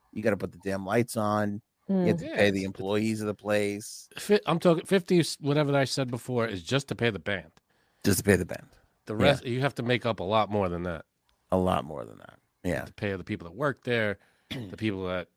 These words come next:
Speaker 3: run the whole thing, the owners, whoever is making profit. Yeah, it's gonna be, like, two hundred, three hundred, four hundred dollars.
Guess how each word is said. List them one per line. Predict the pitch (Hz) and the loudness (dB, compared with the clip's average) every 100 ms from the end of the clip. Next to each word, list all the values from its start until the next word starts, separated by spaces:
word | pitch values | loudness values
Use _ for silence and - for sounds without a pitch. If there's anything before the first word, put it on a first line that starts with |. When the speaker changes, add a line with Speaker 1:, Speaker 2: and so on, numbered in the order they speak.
| _ _ _ _ _ _ _ _ - | _ _ _ _ _ _ _ _ -10
Speaker 3:
run | 110 123 135 | 0 2 4
the | 113 | 4
whole | 120 113 | 2 2
thing, | 120 113 110 110 107 | -2 -4 -4 -6 -10
the | 87 | -8
owners, | 113 120 113 107 104 101 | -6 -6 -6 -8 -12 -12
whoever | 101 110 107 | -12 -8 -8
is | 87 | -8
making | 104 101 90 | -8 -8 -6
profit. | 101 101 - | -4 -4 -6
Yeah, | 123 92 95 | -6 -6 -8
it's | 101 | -10
gonna | - 120 | -6 -2
be, | 120 | 0
like, | 104 - | -2 -4
two | 120 | -6
hundred, | 110 104 98 _ _ | -4 -6 -10 _ _
three | 113 113 | -10 -8
hundred, | 107 98 | -10 -12
four | - 117 | -16 -14
hundred | 107 104 | -12 -10
dollars. | 104 | -10